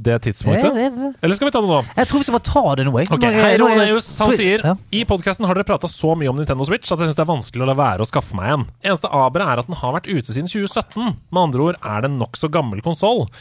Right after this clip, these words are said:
Speaker 1: Jeg skjønner at det er lite å gå på, men tror dere ikke at det er en ny en i horisonten snart fra Nintendo? Vil det kanskje være bedre å vente, så man ikke må kjøpe ny om et år?» Sier herre og nøs.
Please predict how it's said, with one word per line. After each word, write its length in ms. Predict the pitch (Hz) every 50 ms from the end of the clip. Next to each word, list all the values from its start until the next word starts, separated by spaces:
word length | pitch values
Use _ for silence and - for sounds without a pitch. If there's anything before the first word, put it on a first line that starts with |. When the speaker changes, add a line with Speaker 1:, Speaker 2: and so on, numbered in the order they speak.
| - - - -
Speaker 1:
Jeg 140 | 170 165 -
skjønner 240 | - 202 208 214 214
at 20 |
det 80 | 226 214
er 60 | 214
lite 160 | 185 - 190
å 40 | 180 170
gå 20 | 156 - 202
på, 80 | 214 196 175 165
men 140 | 180 180 -
tror 240 | - 135 113 107 104
dere 140 | 120 127 -
ikke 80 | 143
at 80 | 143 160
det 60 | - 151
er 60 | 180
en 80 | 185 180 170
ny 100 | 175 180 180 190 196
en 140 | 196 196 190
i 20 | 165 208
horisonten 580 | 202 202 - - 202 196 185 - - 202 196
snart 300 | - - 202 202 185 - 208
fra 80 | 196
Nintendo? 460 | 202 196 180 196 190 185 190 214 202 - - - - - - -
Vil 220 | 135 151 151 156 170
det 80 | 196 -
kanskje 300 | 220 175 123 - 175 160
være 160 | 156 165 143
bedre 240 | - - 127 139 180
å 80 | 185 175
vente, 240 | 127 120 240 247
så 160 | - - - 123
man 80 | 147
ikke 220 | 135 - - 123 123
må 300 | 113 104 101 107 143 156
kjøpe 240 | - 160 - - 147
ny 160 | 127 123 135
om 80 | 165 220
et 80 | - 220 262
år?» 220 | 311 277 - 95 87 - - - - - _ _ _ _ _ -
Sier 240 | - 202 190 160 151
herre 240 | 151 151 143 135 139
og 160 | 139 135 135
nøs. 220 | 120 110 107 -